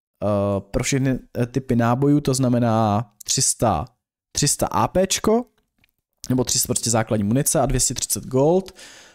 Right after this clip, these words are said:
A minus pět metrů view range a, a ještě horší armor. A K A ze sto čtyřicítky se tak nějak jako oficiálně, neoficiálně stává ruský Leopard.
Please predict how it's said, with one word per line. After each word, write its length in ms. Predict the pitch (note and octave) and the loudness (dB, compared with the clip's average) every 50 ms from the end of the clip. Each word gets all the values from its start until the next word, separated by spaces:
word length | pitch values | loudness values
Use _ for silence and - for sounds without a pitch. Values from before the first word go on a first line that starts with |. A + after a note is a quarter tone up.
| _ _ _ _ - | _ _ _ _ 0
A 360 | B2+ C#3 C#3 C#3 C#3 C#3+ C#3+ | 2 2 4 4 4 4 4
minus 360 | D#3 E3+ E3+ E3+ E3+ D#3+ - | 4 4 4 4 4 2 0
pět 240 | - - E3+ D#3+ D#3+ | 0 0 0 0 0
metrů 320 | E3+ E3+ - - B2+ A2+ | 0 -2 -2 -2 -2 -2
view 360 | A2+ B2+ C#3+ D#3 F#3 G3 F#3+ | -2 0 2 4 4 4 6
range 640 | G3 F#3 F3+ F3 E3+ D#3+ E3+ E3+ D#3+ - - - - - _ _ _ _ _ _ _ | 6 4 4 4 4 4 2 2 0 0 -2 -4 -4 -8 _ _ _ _ _ _ _
a, 840 | A#2+ B2 A#2+ A#2 A2+ A2+ A2+ A2+ A2 A2 G#2+ G#2+ A#2+ - - _ _ - | 0 2 2 2 4 4 4 4 4 2 2 0 -2 -6 -14 _ _ -2
a 100 | - A2+ | 0 0
ještě 300 | B2+ C3+ C#3 - - D3 | 2 2 0 0 0 0
horší 380 | D3+ C#3 B2+ - - - A#2+ | 0 0 0 0 0 0 0
armor. 580 | - G2+ G#2+ G#2+ A2 A2 G2+ G2 F#2+ E2+ F#2+ A#2 - _ _ _ _ _ _ _ _ _ _ _ _ _ _ _ _ _ - | 2 2 2 2 2 2 2 0 0 -2 -4 -8 -10 _ _ _ _ _ _ _ _ _ _ _ _ _ _ _ _ _ 0
A 160 | C#3 D#3+ E3+ | 0 0 2
K 100 | E3+ - G3 F#3+ F#3 - | 0 0 0 2 2 2
A 400 | G2 A#2+ A2+ A2+ C3 D#3 F3 F#3 | 2 2 2 4 4 4 4 2
ze 120 | E3 E3 | 2 2
sto 280 | E3 - - - - D#3 | 0 -2 -2 0 0 0
čtyřicítky 720 | D3 - - - D3+ D3+ - - D3+ C#3+ - - - D3 | 0 0 -2 -2 -2 -2 -2 -2 -4 -6 -6 -2 -2 -2
se 140 | D3 - E3 | 0 0 -2
tak 220 | - D3 C#3+ - - | -2 -4 -4 -2 -2
nějak 200 | D3 D3 D3 - | 0 0 0 0
jako 220 | D3+ - - - | -2 -2 -2 -4
oficiálně, 680 | - D3 - - D3 - - D3+ C#3+ C#3 C#3 C#3+ D3 | -4 -2 -4 -2 -2 -2 0 2 2 2 2 2 2
neoficiálně 760 | D3+ D3 C3+ C3+ - - C3 - - C#3+ C3 C3 B2+ C3 C3+ | 2 0 0 0 -2 -2 -2 0 0 2 2 2 2 2 2
stává 440 | C3 - - C3 B2 A#2 A#2 B2+ A#2+ | 0 0 0 2 2 2 2 2 2
ruský 320 | B2 B2 - - - B2+ A2 | 2 0 -2 -4 -4 -2 -2
Leopard. 440 | F#2+ F2 G2 - - - - - | -2 -2 -4 -4 -8 -8 -8 -10